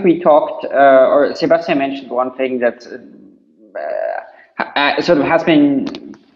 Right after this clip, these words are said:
uh, an idea. I wonder to what extent you agree with that. It's, it's the idea that, uh, uh, macroeconomic events, like, let's say, a financial crisis, could play a significant role in, in facilitating,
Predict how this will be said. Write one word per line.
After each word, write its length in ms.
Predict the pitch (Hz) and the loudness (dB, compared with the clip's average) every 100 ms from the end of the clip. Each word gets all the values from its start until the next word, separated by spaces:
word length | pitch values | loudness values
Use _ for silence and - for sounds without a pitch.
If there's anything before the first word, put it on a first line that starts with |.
| _ | _
uh, 60 | - - - - | -8 -8 -10 -8
an 120 | - 143 | 0 4
idea. 360 | 139 143 135 | 4 6 6
I 140 | 135 139 | 6 6
wonder 360 | 143 143 139 | 6 2 0
to 100 | - | 0
what 180 | 135 139 | 0 0
extent 300 | - 143 135 | -4 -6 -4
you 60 | 127 | -4
agree 280 | - 135 | -4 -6
with 100 | 135 | -2
that. 240 | 131 123 - | 2 2 0
It's, 260 | 120 - | -8 -10
it's 200 | - 135 | -18 -6
the 60 | 147 | 0
idea 260 | 135 143 135 | 2 2 4
that, 360 | 131 123 120 | 4 4 2
uh, 920 | - 127 120 117 113 113 - _ _ | 2 2 4 4 2 -4 -20 _ _
uh, 460 | 120 117 110 107 - - - | 0 2 2 0 -4 -10 -2
macroeconomic 920 | 147 156 151 131 123 127 123 123 117 - | 0 0 0 -2 0 2 2 0 -4 -6
events, 640 | 120 120 120 120 117 - | -2 2 2 0 -2 -4
like, 160 | 113 110 - | -2 -2 -4
let's 160 | 117 | -4
say, 120 | 120 | -2
a 40 | 113 | -2
financial 460 | - 117 113 - | -2 -4 -4 -8
crisis, 920 | 117 - 117 113 - 110 110 107 - _ _ _ _ | -12 0 2 2 -4 -2 -2 -4 -18 _ _ _ _
could 200 | 135 135 | -4 0
play 220 | 127 117 | 2 2
a 20 | |
significant 500 | 113 123 120 120 117 | 2 0 -2 0 -2
role 460 | 104 110 117 113 110 | 2 4 6 6 4
in, 300 | 113 110 107 | 2 0 0
in 380 | 107 107 110 110 | -2 -4 -8 -8
facilitating, 920 | - - 123 113 113 110 107 104 104 | -10 -4 0 0 0 0 0 -2 -6